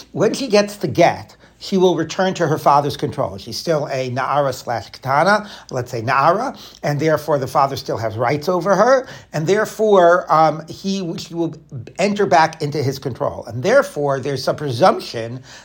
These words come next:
that the father would want her to receive the get, um, that she would be considered an extension of the father. So the same way the get can be given to the father,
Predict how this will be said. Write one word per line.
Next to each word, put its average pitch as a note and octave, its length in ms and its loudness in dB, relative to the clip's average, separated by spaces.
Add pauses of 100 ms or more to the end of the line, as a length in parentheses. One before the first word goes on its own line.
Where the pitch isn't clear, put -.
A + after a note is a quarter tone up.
that D3+ 360 0
the - 60 -6
father E3+ 380 4
would D#3+ 180 -2
want F#3 380 2
her D3+ 220 0
to D3+ 340 -6
receive D3 600 -8
the E3 80 -4
get, - 400 0 (320)
um, C3+ 220 -2 (100)
that C3 160 -2
she F#3+ 100 0
would D#3 100 2
be D#3 80 -6
considered D3 440 -4
an C3 140 -8
extension D3+ 580 -6
of B2+ 80 -8
the B2+ 80 -6
father. B2+ 480 0 (220)
So D#3 200 -8
the B2+ 100 -6
same E3 280 0
way D3 140 -4
the C#3 180 -6
get C#3 260 -4
can B2 100 -12
be B2 60 -10
given C#3+ 300 -6
to A#2+ 100 -10
the G2+ 80 -12
father, B3 540 0